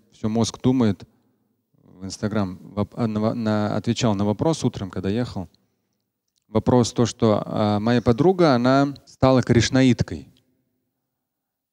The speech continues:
Я сходил на их лекции, тоже говорит: "Ну вот как мне быть теперь?"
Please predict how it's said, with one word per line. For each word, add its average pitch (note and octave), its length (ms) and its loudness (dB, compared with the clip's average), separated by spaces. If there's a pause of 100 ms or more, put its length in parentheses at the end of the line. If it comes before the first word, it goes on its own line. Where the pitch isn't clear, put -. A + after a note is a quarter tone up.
(240)
Я A#2 140 4
сходил A2+ 440 2
на G#2 240 -2
их F#2+ 140 -8
лекции, D#3+ 640 0
тоже C3+ 340 2
говорит: G#2 240 -2
"Ну A#2+ 60 0
вот A2 120 2
как C#3 220 2
мне B2+ 140 0
быть A#2 200 2
теперь?" - 440 -6